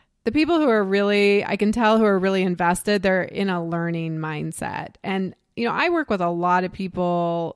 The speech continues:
now who this is their very first time running a business, you know, stepping into entrepreneurship. So I would say generally I work with people who have never been in the food industry before.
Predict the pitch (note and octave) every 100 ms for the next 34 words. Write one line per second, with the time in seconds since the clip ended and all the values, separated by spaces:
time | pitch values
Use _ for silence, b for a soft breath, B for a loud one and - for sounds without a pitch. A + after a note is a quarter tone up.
0 | _ F#3 F#3+ G3 F3+ E3+ E3+ F3+ G#3 F#3+
1 | F3+ - _ - F3+ G#3+ - - G#3 A3+
2 | F#3+ F3+ E3 E3 E3+ - D#3 D#3 - -
3 | - F3 D#3 D3+ D#3 E3 F#3+ F#3+ F3+ E3+
4 | E3 E3+ E3 D#3+ E3 - - b b b
5 | b _ _ F3 E3+ D#3+ D#3 - F#3+ F#3+
6 | F3 F3 E3+ - E3 E3+ F3 E3 D#3+ D#3
7 | F#3 A3 B3 D#4 - B B B B -
8 | - F#3 F3 - - _ - F#3 F3+ F3+
9 | E3 D#3+ F#3 E3 E3+ F3+ F#3 F3+ E3+ D#3+
10 | D#3 D#3+ - - E3+ D#3 D#3 D#3 D#3 D3+
11 | D3 - - D#3+ D#3+ D#3 D3+ - - B2
12 | A2+ G2 - - - - - - - -
13 | - - - - - -